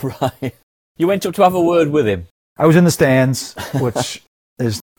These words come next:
Speaker 2: pretty stupid, and,
Speaker 1: Uh,
Speaker 2: uh,
Speaker 1: you're not supposed to do that, no.
Speaker 2: so that's what happened. And there was a, a, they said when I, I swung the door open, it hit somebody, and I was gonna, um, anyway, it,
Speaker 1: All
Speaker 2: it,
Speaker 1: right.
Speaker 2: it, nothing, nothing, uh, s-, came of it apart from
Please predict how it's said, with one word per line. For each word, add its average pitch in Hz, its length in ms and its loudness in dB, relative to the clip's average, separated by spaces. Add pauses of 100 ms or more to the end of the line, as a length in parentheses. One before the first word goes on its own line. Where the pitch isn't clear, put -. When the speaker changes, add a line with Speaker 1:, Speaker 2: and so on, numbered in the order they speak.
Speaker 2:
pretty 107 160 -2
stupid, 110 440 -2 (260)
and, 104 320 -4
Speaker 1:
Uh, 104 40 -2
Speaker 2:
uh, 110 300 2
Speaker 1:
you're 107 80 0
not 175 160 -4
supposed 160 260 0
to 120 60 -10
do 101 180 0
that, 87 180 -2
no. 92 100 -6
Speaker 2:
so 139 340 4
that's 139 300 2
what 135 100 2
happened. 135 340 2
And 151 100 4
there 143 80 2
was 131 140 2
a, 127 380 4
a, 123 100 -8 (220)
they 123 120 0
said 123 240 2
when 120 120 2
I, 117 220 4
I 113 220 2 (140)
swung 117 300 -2
the 110 80 -2
door 117 280 2
open, 113 300 0
it 110 180 -2
hit 120 240 -4
somebody, 110 540 -2
and 110 120 -4
I 107 100 -4
was 107 180 -6
gonna, 110 300 -8 (580)
um, 101 720 -6 (140)
anyway, 98 420 -2 (160)
it, 113 200 -8
Speaker 1:
All 120 120 -2
Speaker 2:
it, 101 40 -6
Speaker 1:
right. - 180 -14
Speaker 2:
it, - 280 -6
nothing, 123 420 -2 (240)
nothing, 147 480 -2
uh, 127 200 4
s-, - 380 -2 (220)
came 139 240 2
of 131 100 2
it 127 80 2
apart 123 260 0
from 110 340 -4